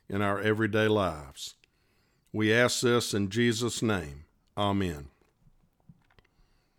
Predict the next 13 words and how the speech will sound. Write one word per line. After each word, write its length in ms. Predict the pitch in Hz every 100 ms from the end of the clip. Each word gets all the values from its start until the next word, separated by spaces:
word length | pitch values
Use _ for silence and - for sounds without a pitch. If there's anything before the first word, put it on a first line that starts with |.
| _ _ _ _ _ _ _ _ _ -
Over 220 | 143 175
the 80 | 143
past 440 | 107 151 139 131 -
two 140 | 135
months, 540 | 120 117 98 98 -
many 300 | 120 131 143
of 180 | 117 101
us, 340 | 107 110 107 104
and 160 | 92
possibly 480 | 123 120 - - 107
you 240 | 104 110
as 160 | 98 87
well, 480 | 107 117 98 87